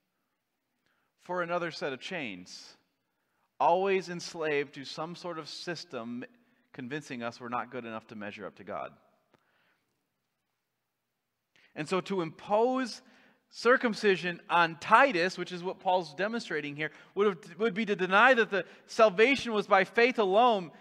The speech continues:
and to affirm that the law was m-, God's means of accepting you,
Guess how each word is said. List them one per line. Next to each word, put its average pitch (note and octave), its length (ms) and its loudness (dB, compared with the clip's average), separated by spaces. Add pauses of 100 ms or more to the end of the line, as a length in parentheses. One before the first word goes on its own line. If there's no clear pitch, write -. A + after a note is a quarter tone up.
and F#3 120 -6
to A3 120 2
affirm B3 560 4
that G#3+ 120 -2
the G3 80 2
law A#3 440 6
was G#3+ 300 0
m-, F#3+ 160 -8 (200)
God's A3+ 360 8
means A#3 520 -2 (320)
of F#3+ 220 4 (200)
accepting B3 600 0
you, C#3+ 320 -4